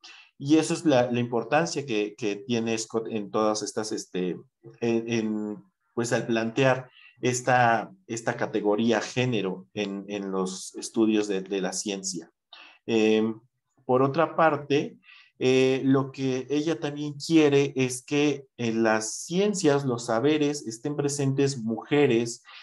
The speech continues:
que alimenten los debates, ¿no? Que además, eh, vayan y, em, critiquen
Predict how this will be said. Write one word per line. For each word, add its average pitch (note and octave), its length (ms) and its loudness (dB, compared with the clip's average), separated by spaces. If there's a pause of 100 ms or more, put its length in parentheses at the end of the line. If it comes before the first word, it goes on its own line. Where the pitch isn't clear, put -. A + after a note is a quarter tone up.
(140)
que B2+ 100 4
alimenten D3+ 640 4
los B2+ 160 0
debates, A#2 600 0
¿no? C#3+ 360 -6 (320)
Que B2+ 380 6
además, C3+ 920 0
eh, A#2+ 540 -2 (360)
vayan D3 760 -2
y, D3+ 720 0
em, G#2+ 580 -4 (320)
critiquen C3+ 960 -2